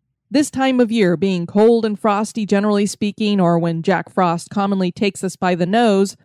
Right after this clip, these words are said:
the diversions are within doors, either in exercise or by the fireside." So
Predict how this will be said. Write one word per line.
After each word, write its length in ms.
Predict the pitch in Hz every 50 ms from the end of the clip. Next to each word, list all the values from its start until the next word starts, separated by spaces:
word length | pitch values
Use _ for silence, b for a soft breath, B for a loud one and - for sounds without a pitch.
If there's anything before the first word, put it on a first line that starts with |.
| _ -
the 80 | 233 226
diversions 500 | 269 254 302 359 370 339 359 370 330 285
are 140 | 330 330
within 380 | 302 320 311 - 330 320 302 269
doors, 520 | 285 302 311 294 220 160 131 117 - -
either 220 | 185 185 185 196 190
in 100 | 175 -
exercise 760 | - 196 202 - - 226 202 - 214 208 208 214 214 214 -
or 180 | - 233 240 233
by 220 | - 180 160 156
the 80 | 160 175
fireside." 800 | - 233 220 196 180 156 175 165 - 175 160 151 156 175 175 - _ _ _ _ _ _ _ _ _ -
So 400 | - - 302 285 285 269 190